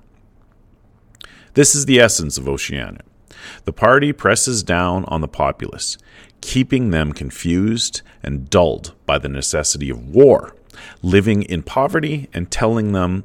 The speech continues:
it's plenty, and slowly erasing the past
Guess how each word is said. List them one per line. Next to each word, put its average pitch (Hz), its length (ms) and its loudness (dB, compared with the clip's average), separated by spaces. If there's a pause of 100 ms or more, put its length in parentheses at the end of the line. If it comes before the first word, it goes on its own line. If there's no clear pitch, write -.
it's 90 220 -2
plenty, - 640 -8 (920)
and 95 380 2 (100)
slowly 107 680 2
erasing 82 760 -2 (400)
the - 80 -6
past - 720 -6